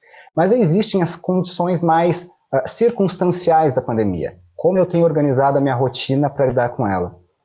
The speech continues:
Quando a gente fala de trabalho em casa, isso é uma das coisas que a gente mais tem dificuldade pra adaptar.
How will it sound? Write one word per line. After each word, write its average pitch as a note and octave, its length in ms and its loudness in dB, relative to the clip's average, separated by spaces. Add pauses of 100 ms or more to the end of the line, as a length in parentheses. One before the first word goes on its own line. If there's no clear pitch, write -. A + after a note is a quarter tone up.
(340)
Quando F3 140 -2
a G#3 40 0
gente G#3+ 100 -4
fala D#3 200 0
de D3 100 -4
trabalho A#2 420 0
em G2+ 60 -2
casa, G#2 680 0 (200)
isso E3 220 -2
é - 20 0
uma F3+ 60 -2
das E3 140 2
coisas F3 280 0
que F#3 100 0
a D#3+ 40 4
gente E3+ 220 -2
mais E3+ 180 0
tem F#3 100 -2
dificuldade D3 680 0
pra C#3+ 140 0
adaptar. B2+ 520 -2